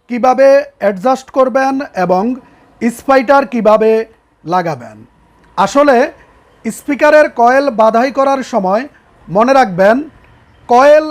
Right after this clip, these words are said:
অ্যাডজাস্ট করাই হচ্ছে মূলত গুরুত্বপূর্ণ একটি বিষয়। আর আমরা যখন স্পাইটার এবং কয়েল আঠা দিয়ে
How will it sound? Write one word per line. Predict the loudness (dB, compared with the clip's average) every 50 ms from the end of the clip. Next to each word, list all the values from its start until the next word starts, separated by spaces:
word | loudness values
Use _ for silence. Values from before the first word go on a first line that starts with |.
| -6 -8
অ্যাডজাস্ট | -6 -6 -6 -6 -4 -2 -2 0 0 -2 -6 -8
করাই | -6 -4 -4 -2 -4 -4 -4
হচ্ছে | -4 -6 -8 -8 -10 -6 -4 -4 -4 -4 -6 -12 _ _ _ _ _ -6
মূলত | -4 0 2 2 2 2 0
গুরুত্বপূর্ণ | -4 -2 -2 -2 -2 -4 -4 -6 -6 -6 -4 -4 -4 -2 0 0 0 0 0 -2 -4
একটি | -6 -6 -6 -4 -6 -6
বিষয়। | -4 -6 -8 -10 -12 -14 -16 -16 -18 -20 -20 -20 -20 -20 -20 -20 -20 -20 -20 -20 -20 -20 -20 -20 -20 -20 -20 -20 -20 -20 -20 -20 -20 -20 -8 -2
আর | 0 2 2 2 2 0 -2 -6 -10 -14 _ _ -6
আমরা | -6 -2 0 0 2 2
যখন | 2 2 0 2 0 0 2 0 0 -2 -6 -8 -10 -16 _ _ _ _ _ _ _ _ -10 -10
স্পাইটার | -10 -10 -6 _ 0 0 0 0 0 0 2 2 2 2 0 -2 -4 -4
এবং | -4 -2 -2 -2 -4 -4 0
কয়েল | 0 2 2 2 0 -2 -4 -6 -8 -12 _ _ _ _ _ _ _ -6
আঠা | -4 -4 -4 -4 -4 -4
দিয়ে | -4 -2 0 2 2 2 0